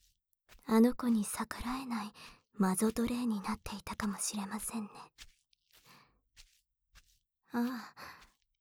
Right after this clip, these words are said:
あ、あるいは両方に捕まっていた場合、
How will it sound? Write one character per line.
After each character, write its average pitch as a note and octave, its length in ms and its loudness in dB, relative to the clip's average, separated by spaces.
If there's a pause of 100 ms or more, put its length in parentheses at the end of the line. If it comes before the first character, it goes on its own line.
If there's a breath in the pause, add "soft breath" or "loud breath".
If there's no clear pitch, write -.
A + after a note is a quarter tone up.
(920)
あ、 A#3+ 100 2
あ B3+ 60 4
る C4+ 100 0
い C#4+ 140 -2
は A#3+ 180 0
両 B3 300 4
方 D#4 260 0
に D4 180 0
捕 - 320 -4
ま A3+ 120 0
っ - 40 -6
て - 140 -16
い - 140 -18
た A3+ 180 -2
場 - 100 -8
合、 G#3+ 460 -2